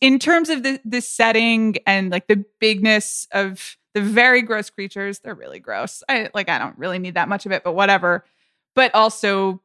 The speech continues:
the sound and how they use the sound. This is a bit louder than A Quiet Place One. Um, but just, just, like, the difference, my home system is not really set up to, to communicate all of it. So it's, like, pretty immersive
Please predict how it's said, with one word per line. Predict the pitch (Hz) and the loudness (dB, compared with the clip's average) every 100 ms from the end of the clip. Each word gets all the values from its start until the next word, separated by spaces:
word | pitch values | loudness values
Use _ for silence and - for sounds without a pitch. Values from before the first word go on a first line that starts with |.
| _ _ | _ _
the | 190 | -12
sound | 185 190 185 190 196 190 | -4 -2 -2 -2 -4 -6
and | - 185 | -6 -4
how | 180 | -4
they | 170 | -4
use | 170 214 202 | -8 -10 -10
the | 196 | -12
sound. | - 180 180 196 - | -6 -6 -4 -8 -8
This | 320 359 | -6 -2
is | 339 | 0
a | 311 | 2
bit | 294 | 4
louder | 208 190 190 208 _ _ - | 4 2 0 -2 _ _ -6
than | 185 190 196 - _ _ _ | -4 -4 -6 -8 _ _ _
A | 196 | -6
Quiet | 202 175 165 - | 0 0 -2 -8
Place | - 180 - | -8 -8 -6
One. | 165 170 185 _ _ _ _ | -6 -6 -10 _ _ _ _
Um, | 185 185 175 165 _ _ - | -6 -4 -6 -10 _ _ 0
but | 190 180 - - - _ _ _ | 2 2 -2 -14 -14 _ _ _
just, | 208 - - 175 - | -8 -8 -12 _ -8
just, | 220 | -6
like, | 214 202 | -4 -2
the | 202 | -2
difference, | 180 190 - 151 170 - | 0 -2 -2 -8 -6 -2
my | 208 190 190 | 2 4 2
home | 185 180 | -2 -6
system | 175 170 170 | -8 -10 -12
is | 175 170 | -12 -12
not | 98 113 - 208 | -10 -10 -10 -12
really | 160 135 | -10 -10
set | - 101 104 | -8 -8 -6
up | 107 - | -8 -10
to, | - 180 156 | -14 -12 -12
to | - 202 | -16 -12
communicate | 185 160 - - | -12 -12 -16 -12
all | 151 | -12
of | 147 | -10
it. | 117 - | -12 -10
So | 320 | -8
it's, | 320 - | -6 -6
like, | 359 - | -10 -4
pretty | 415 392 | -2 0
immersive | 311 311 - - - - | 0 -2 -2 -10 -10 -16